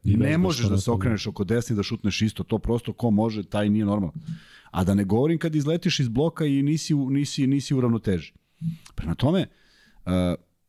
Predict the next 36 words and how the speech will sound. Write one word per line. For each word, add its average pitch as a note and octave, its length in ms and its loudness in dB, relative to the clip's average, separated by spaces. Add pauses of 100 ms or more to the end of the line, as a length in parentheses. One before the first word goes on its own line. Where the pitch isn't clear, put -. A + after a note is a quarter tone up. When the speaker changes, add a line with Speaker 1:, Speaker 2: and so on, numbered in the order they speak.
(1400)
Speaker 2:
Zvezda G#2 400 0
kao E3+ 180 -2
da E3 100 -2
traži C#3+ 420 0
još A#2+ 120 0
te C3+ 120 0
neke B2+ 220 -2
poene G#2+ 340 2
zato F2+ 280 -6
što - 140 -10
su F2+ 160 -8
agresivne G2+ 440 0
odbrane, C3 280 -2
provalili E2+ 360 -4
su - 140 -10
da G#2 80 -2
ne G#2 60 0
odgovara G2+ 300 -2
agresivna G2+ 360 -4
odbrana, C3 220 -4
što - 160 -2
me C3 100 2
malo, D3 360 -2
što - 160 -4
i A2+ 40 4
malo C#3+ 200 0
smeta, D3 380 -4
jer B2 100 0
Zvezda C#3+ 360 0
mora C3+ 180 0
bude B2+ 180 0
ta A#2 180 -4
koja A#2+ 120 -6
ima A2 100 0
agresivniju G2 500 0
odbranu. C#2+ 240 -6